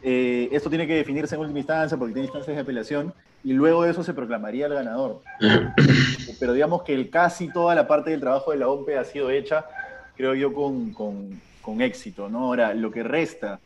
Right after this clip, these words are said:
Speaker 1: yo creo que la estrategia del fujimorismo es dilatar, dilatar, dilatar, y como, como dice Hildebrand, ¿no? Un, un golpe blando, ¿no?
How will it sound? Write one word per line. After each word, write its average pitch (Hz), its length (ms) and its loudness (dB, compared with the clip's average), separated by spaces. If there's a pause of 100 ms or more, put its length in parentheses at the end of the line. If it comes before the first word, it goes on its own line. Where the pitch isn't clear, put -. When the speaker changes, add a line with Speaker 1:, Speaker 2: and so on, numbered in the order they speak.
(300)
Speaker 1:
yo 123 120 -6
creo 156 180 0
que 151 80 -2
la 135 60 2
estrategia 117 400 -4
del 135 100 -2
fujimorismo 120 600 -4
es 127 340 -4
dilatar, 117 720 0
dilatar, 117 500 -2
dilatar, 117 500 -2 (360)
y 110 80 -8
como, 98 1160 -6
como 107 240 -8
dice 120 280 -6
Hildebrand, 107 480 -2
¿no? 123 240 -6
Un, 131 800 -6 (100)
un 170 100 -6
golpe 143 200 -2
blando, 135 460 -2
¿no? 113 140 -6